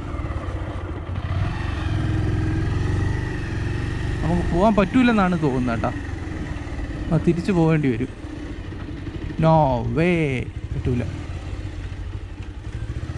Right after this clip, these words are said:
കുഴി ചാടേണ്ടി വരും. നമുക്ക് തിരിച്ച് ഇതുവഴി പോയി കറങ്ങി അപ്പുറത്ത് വരാൻ പറ്റും.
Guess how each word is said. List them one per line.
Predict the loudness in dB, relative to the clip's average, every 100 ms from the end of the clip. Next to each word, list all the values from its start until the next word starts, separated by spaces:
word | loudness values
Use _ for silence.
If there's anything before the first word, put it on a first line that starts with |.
| -8 -8 -8 -8 -10 -10 -10 -10 -10 -6
കുഴി | -2 0 0
ചാടേണ്ടി | 2 2 2 0 -2
വരും. | -2 -6 -10 -10 -8 -8 -8 -8 -8 -10 -10 -12 -12 -12 -12 -14 -12 -12 -12 -12 -12 -12 -12 -10 -6
നമുക്ക് | 0 0 2
തിരിച്ച് | 0 4 6
ഇതുവഴി | 8 8 6
പോയി | 4
കറങ്ങി | 4 6 6 4 4
അപ്പുറത്ത് | 4 2 4
വരാൻ | 4 4 2
പറ്റും. | -2 -4